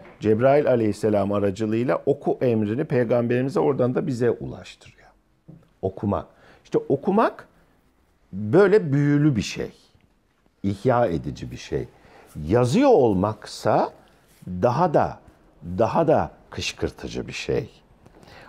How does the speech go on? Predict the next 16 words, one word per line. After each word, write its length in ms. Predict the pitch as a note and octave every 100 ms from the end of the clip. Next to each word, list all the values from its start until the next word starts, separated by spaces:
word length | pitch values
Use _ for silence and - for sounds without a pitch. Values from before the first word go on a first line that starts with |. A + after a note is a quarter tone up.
| -
Allah 340 | A2 C#3 D3+
insanı 440 | D3+ D3 D3+ D3+ D3+
yaratırken, 720 | D3+ D3+ D3 G3 - F#3 B3+ - - - _ _ -
e, 200 | A#2+ A2+ - -
malumunuz 680 | G#2+ A#2 A#2+ B2 B2+ B2+ -
okuduğumuz 640 | A2 - A2 B2 B2+ B2+
ilahi 460 | A2+ A#2+ B2 A#2 B2+
metinlerden 680 | A#2 - A2 G#2+ G#2+ G#2 A#2
yola 340 | G2+ E2 D2+
çıkarak 540 | - - E2 E2 -
biliyoruz 520 | G2+ F#2+ D#2 C2 B1+ -
ki 220 | D3+ D#3+ - - _ _
kendi 280 | - A2+ C3+
esmalarından 1040 | - B2 B2 C#3 C#3 C#3 C3+ C#3 C#3+ C#3+
saçmış 600 | C#3+ A#2 E2+ - C#2 -
onlara. 460 | - C2+ B1 -